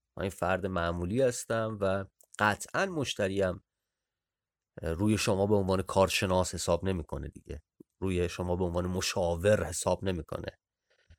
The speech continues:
اه، تو ذهن خودش میگه که اگه قرار بود روی ملک من قیمت غلط بذاری، قیمت گذاری اشتباه انجام بدی، خب من اصلاً مگر دیوانه بودم که به شما مراجعه بکنم؟ دلیل این که من به شما مراجعه کردم این بوده که شما،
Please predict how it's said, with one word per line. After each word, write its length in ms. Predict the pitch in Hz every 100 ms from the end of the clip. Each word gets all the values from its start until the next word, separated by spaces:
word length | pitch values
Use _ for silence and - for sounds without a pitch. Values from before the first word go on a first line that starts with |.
| _ _ _ _ _ _ -
اه، 200 | 80 80
تو 180 | - 101
ذهن 240 | 104 104
خودش 320 | - 110 104
میگه 200 | 95 95
که 140 | 104 98
اگه 160 | 98
قرار 220 | 90 90
بود 160 | 95 92
روی 120 | 98
ملک 280 | 95 92 82
من 360 | 90 92 87 - _
قیمت 480 | 98 90 90 - -
غلط 320 | 92 90 87
بذاری، 460 | 98 85 92 104 135
قیمت 300 | 127 95 92
گذاری 340 | 90 87 90
اشتباه 380 | 87 - 87 87
انجام 320 | 90 90 90
بدی، 460 | 90 85 117 139 - _ _ _ _ _
خب 180 | 95 -
من 220 | 92 98
اصلاً 200 | 87 92
مگر 480 | 92 82 85 87 92 - - 82 82
دیوانه 380 | 90 82 76 85
بودم 300 | 147 160 135
که 80 | 123
به 60 |
شما 220 | 107 98
مراجعه 420 | 98 92 95 92 90
بکنم؟ 460 | 90 92 85 87 _ _ _ _ _ _ _ _ _ 92
دلیل 480 | 92 90 104 175 202
این 180 | 202 185
که 80 |
من 180 | 165 156
به 60 | 131
شما 200 | - 110
مراجعه 420 | 107 113 92 98
کردم 440 | 92 92 90 117
این 160 | 143 147
بوده 180 | 147 143
که 140 | 139
شما، 400 | 127 117 123 135